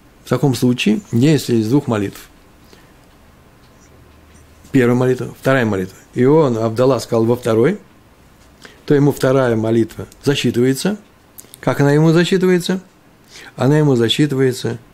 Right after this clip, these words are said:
как аравит. А первая никак, как будто бы он не молился. Так сказано в Барайте. Шния Алталу,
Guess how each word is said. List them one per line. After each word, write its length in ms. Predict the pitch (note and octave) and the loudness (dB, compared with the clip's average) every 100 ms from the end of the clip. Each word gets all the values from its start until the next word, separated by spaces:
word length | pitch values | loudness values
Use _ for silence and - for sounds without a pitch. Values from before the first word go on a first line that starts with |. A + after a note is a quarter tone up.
| - | -6
как 280 | B2 B2 - | -4 -4 -4
аравит. 460 | A2+ B2+ A#2 - - - - - | 0 2 0 -4 -16 -20 -16 -4
А 140 | C#3+ | -4
первая 580 | - B3 A#3 D#3+ A2+ F#2+ F#2+ | 2 2 4 2 0 -4 -2
никак, 500 | C3 G3 F3+ A2 - | 2 2 0 -4 -4
как 120 | B2 | -2
будто 180 | C#3 C3 | -2 -2
бы 80 | |
он 120 | D#3 B2+ | -2 0
не 80 | |
молился. 400 | G2+ F#2 F2 F2 - - _ _ _ - | -2 -4 -6 -12 -18 -20 _ _ _ -20
Так 220 | - C3+ - - - - - | -8 -6 -8 -14 -16 -16 -18
сказано 500 | - - F#2 G2 A2 B2+ - | -18 -10 -8 -6 -8 -10 -10
в 140 | G2+ F#2 | -8 -6
Барайте. 440 | G#2 G2 F#2 - _ _ _ - - - - - - - _ _ _ _ - | -6 -6 -10 -16 _ _ _ -20 -20 -20 -20 -20 -20 -20 _ _ _ _ -6
Шния 460 | - C#3+ D3+ C#3 | 0 2 4 2
Алталу, 680 | A2 - G#2+ G#2 B2 F3 A3 | -2 -2 -4 -2 0 0 0